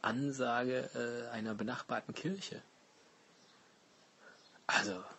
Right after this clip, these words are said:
wie gesagt, ich habe offensichtlich immer noch nicht begriffen, wann dieser Turm hier seine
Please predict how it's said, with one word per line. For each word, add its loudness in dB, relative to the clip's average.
wie -10
gesagt, 2
ich -2
habe 0
offensichtlich -2
immer 4
noch 2
nicht -6
begriffen, 0
wann -2
dieser 0
Turm 2
hier 0
seine 2